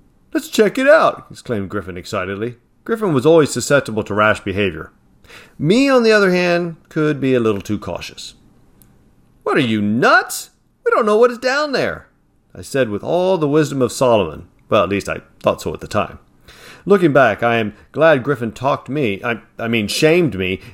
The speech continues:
into getting my courage up to enter that dark, dank cave. That day changed me in many ways.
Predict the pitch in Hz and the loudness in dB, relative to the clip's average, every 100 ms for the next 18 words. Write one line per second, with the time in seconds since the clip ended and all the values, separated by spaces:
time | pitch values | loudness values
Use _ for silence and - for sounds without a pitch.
0 | - 135 135 175 196 196 190 - 143 147 | -4 -2 2 2 2 0 -2 -2 0 0
1 | 110 107 - - 139 127 117 110 98 117 | 2 0 -2 -6 -4 -2 2 2 2 2
2 | 120 123 - _ 92 104 101 95 - _ | 4 2 -4 _ -4 -2 -2 -6 -14 _
3 | - 104 82 71 - _ _ _ _ _ | -2 -2 -2 -8 -18 _ _ _ _ _
4 | _ _ _ _ _ _ - 160 208 196 | _ _ _ _ _ _ -2 0 2 2
5 | 185 151 - 170 175 139 104 101 104 117 | 0 -6 -6 -2 -2 -2 0 0 2 2
6 | 104 117 85 - - | 4 4 2 -6 -18